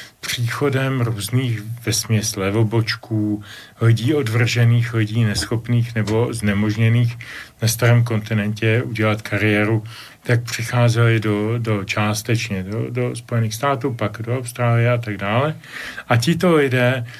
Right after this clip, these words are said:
vytvářeli úplně nový systém. Vytvářeli ten melting pot, který se obohacoval různými Francouzi, Španěli, Iry, Němci a kde kým dalším.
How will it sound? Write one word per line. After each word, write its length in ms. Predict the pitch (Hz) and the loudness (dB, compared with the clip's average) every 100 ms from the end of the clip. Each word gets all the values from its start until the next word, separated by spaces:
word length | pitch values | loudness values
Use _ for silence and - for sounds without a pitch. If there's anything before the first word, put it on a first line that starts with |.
| - 127 | -8 -2
vytvářeli 720 | 120 151 156 151 156 147 156 | 0 2 2 2 2 2 2
úplně 480 | 151 120 160 160 147 | -2 -2 0 2 0
nový 300 | 123 151 135 | 0 0 -2
systém. 680 | - 123 - 101 87 87 | -2 -4 -2 -4 -4 -4
Vytvářeli 580 | 110 104 143 139 147 143 | -6 -2 -2 0 0 0
ten 200 | 139 117 95 | 0 -4 -2
melting 420 | 107 110 151 120 | -4 0 -2 2
pot, 340 | 151 160 160 - - - - - | 2 2 -2 -10 -20 -20 -20 -14
který 560 | - 135 135 139 156 | -2 0 2 2 2
se 220 | 139 156 | 2 2
obohacoval 880 | 151 135 117 117 - 131 139 139 139 | 0 0 0 0 -2 2 2 4 2
různými 500 | 117 113 117 131 123 | 0 0 0 2 2
Francouzi, 880 | 113 120 120 120 120 117 110 110 104 | 2 4 4 4 0 0 0 0 -2
Španěli, 720 | 104 - 117 110 107 107 107 | -4 -2 0 2 2 0 -2
Iry, 580 | 123 117 110 107 107 101 - - - | 0 0 2 2 2 0 -4 -20 -2
Němci 460 | 120 127 117 - 135 | 4 4 4 0 -2
a 120 | 131 | 0
kde 200 | 107 107 | 0 0
kým 320 | 107 - 139 | 0 -2 -2
dalším. 680 | 127 104 98 - 107 120 117 | 2 2 0 -2 0 2 0